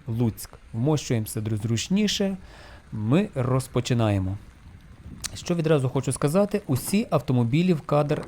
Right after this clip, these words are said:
не попадуть. Сьогодні в нас відбірочка, автомобілі до семи тисяч доларів. Тому буде трошечки ось в такому форматі. Друзі, що відразу хочу сказати. Є дуже цікаве, і хочу поділитися такою інформацією,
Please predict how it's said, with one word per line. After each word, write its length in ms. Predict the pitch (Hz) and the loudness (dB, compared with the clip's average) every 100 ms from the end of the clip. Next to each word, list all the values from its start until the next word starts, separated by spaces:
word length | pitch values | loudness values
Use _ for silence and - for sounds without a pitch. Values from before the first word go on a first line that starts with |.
| - | -4
не 340 | 120 123 139 | -2 2 2
попадуть. 520 | 147 131 120 113 110 | 0 0 0 0 -2
Сьогодні 360 | - 139 143 127 | -2 0 0 0
в 40 | |
нас 200 | 120 110 | 0 0
відбірочка, 640 | 117 117 143 196 190 - | 0 2 2 2 0 0
автомобілі 760 | 143 - 117 117 120 190 175 160 - - - | 0 2 0 0 0 0 2 0 -2 -12 -12
до 340 | 113 104 147 185 | -4 2 2 2
семи 440 | - 123 117 147 | 0 2 4 4
тисяч 500 | 147 135 131 135 - | 2 0 0 -4 -4
доларів. 560 | 131 117 120 110 104 104 - - - - - | -8 2 4 4 2 -2 -6 -14 -18 -18 -12
Тому 220 | - 123 143 | -4 0 2
буде 300 | 131 151 156 | 2 2 2
трошечки 580 | - 131 135 - - | 2 2 0 -4 -2
ось 300 | 131 127 135 | 0 0 -2
в 20 | - | -2
такому 460 | 117 - 127 123 - | 0 2 2 0 0
форматі. 540 | - 120 110 101 - - - - - - - - - | 0 2 2 0 -4 -14 -20 -20 -20 -20 -20 -20 -2
Друзі, 280 | 135 143 120 | 2 2 2
що 200 | - 226 | 2 2
відразу 340 | 180 180 160 | 4 4 4
хочу 260 | 156 143 135 | 2 0 -2
сказати. 540 | - 123 113 107 113 | -2 0 0 -2 -4
Є 180 | 117 185 | 2 2
дуже 240 | 214 208 | 4 0
цікаве, 520 | 185 143 - 185 170 | 0 0 4 4 4
і 20 | 156 | 2
хочу 220 | 156 - | 0 0
поділитися 540 | - 143 147 139 - | 2 6 4 4 -4
такою 340 | 127 123 139 127 | -6 -2 0 2
інформацією, 1000 | 120 127 147 208 202 175 165 160 156 | 0 -2 -2 -2 0 2 2 4 2